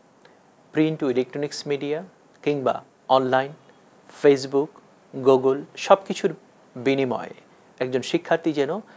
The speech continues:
তার পড়াশোনার সবগুলো বিষয় সুন্দরভাবে চালাতে পারে, কাজ করতে পারে। আর এই জন্যই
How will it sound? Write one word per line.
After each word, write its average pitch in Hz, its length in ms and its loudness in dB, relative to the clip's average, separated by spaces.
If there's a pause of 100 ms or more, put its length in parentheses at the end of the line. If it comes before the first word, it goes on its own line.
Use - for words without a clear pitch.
(140)
তার 131 140 6
পড়াশোনার 156 480 4
সবগুলো 196 460 4
বিষয় - 420 -6 (880)
সুন্দরভাবে 156 640 2
চালাতে 117 380 2
পারে, 123 280 -4 (460)
কাজ 123 220 4
করতে - 260 -6
পারে। - 300 -10 (460)
আর 131 120 2
এই 123 60 0
জন্যই 147 360 -4